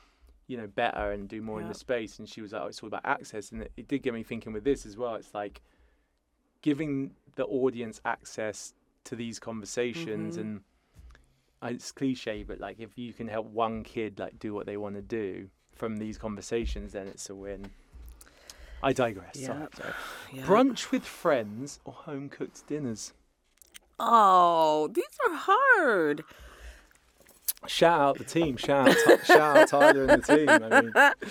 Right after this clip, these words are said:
Speaker 2: Again, I'm gonna go with, no, I'm gonna go with home-cooked dinner.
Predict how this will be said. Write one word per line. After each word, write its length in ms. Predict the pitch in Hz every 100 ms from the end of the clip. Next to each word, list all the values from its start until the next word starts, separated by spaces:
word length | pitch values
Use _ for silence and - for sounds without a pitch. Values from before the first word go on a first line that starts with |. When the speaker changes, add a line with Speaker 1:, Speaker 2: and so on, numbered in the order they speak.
| - - - - - -
Speaker 2:
Again, 520 | 196 202 214 180 175
I'm 140 | - 175
gonna 180 | 180 175
go 220 | 175 170
with, 580 | 170 160 156 - - - _ _ _ _ _ _ -
no, 80 | 466 480
I'm 160 | 311
gonna 140 | 403 392
go 140 | 330
with 140 | 311 277
home-cooked 540 | 302 311 285 302 254
dinner. 420 | 339 370 185 170